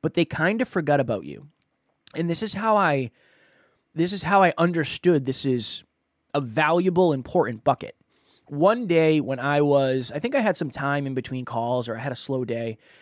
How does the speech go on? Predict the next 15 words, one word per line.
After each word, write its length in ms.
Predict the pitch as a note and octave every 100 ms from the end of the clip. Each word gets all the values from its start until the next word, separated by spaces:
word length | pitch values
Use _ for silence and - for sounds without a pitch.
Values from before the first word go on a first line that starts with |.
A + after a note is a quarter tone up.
| - - - -
I 120 | D#3+
went 340 | D#3+ F3+ G#3+ D#3
back 460 | D#3+ E3 - - _
in 140 | D#3 D#3
my 160 | D3
D 260 | B2 D#3+ C3+
Ms, 520 | C3 A#2 A#2+ - - _ _ _ _
like, 200 | - - - -
back 320 | D#3+ E3 -
to 120 | -
the 80 | C#3+
beginning 400 | A#2+ B2+ C#3+ C#3
of 80 | A#2
the 60 | A#2
podcast. 680 | A#2+ G#2 - B1 - -